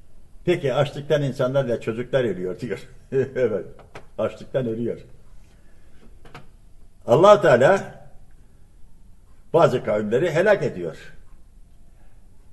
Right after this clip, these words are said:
İçlerinde iyileri de var. Onlar da gidiyor.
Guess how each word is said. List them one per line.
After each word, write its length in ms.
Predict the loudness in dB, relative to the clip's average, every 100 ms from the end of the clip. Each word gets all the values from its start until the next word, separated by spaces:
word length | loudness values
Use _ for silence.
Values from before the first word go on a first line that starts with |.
| -4
İçlerinde 720 | -2 4 6 6 4 4 4 0 -14 -20 -20 -20 -20 -20 -20 -20 -20 -20 -4
iyileri 440 | 2 4 6 6 6
de 120 | 6
var. 180 | 4 -4 -16 -18 -18 -18 -18 -18 -20 -20 -20 -20 -20 -20 -20 -14 -4
Onlar 300 | 4 8 8
da 60 |
gidiyor. 360 | 6 2 -2